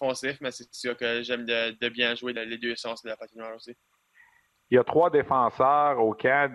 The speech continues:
Speaker 2: des équipes des Maritimes. Il y a toi, il y a Jordan Spence de, de Moncton, puis il y a Justin Barron d'Halifax.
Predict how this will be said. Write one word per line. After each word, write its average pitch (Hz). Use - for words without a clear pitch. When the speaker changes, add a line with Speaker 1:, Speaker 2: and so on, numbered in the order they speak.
Speaker 2:
des 101
équipes 117
des 120
Maritimes. 113
Il 98
y 107
a 101
toi, 127
il 131
y -
a 110
Jordan 117
Spence 135
de, 107
de 110
Moncton, 135
puis 127
il -
y -
a 98
Justin 113
Barron 120
d'Halifax. 123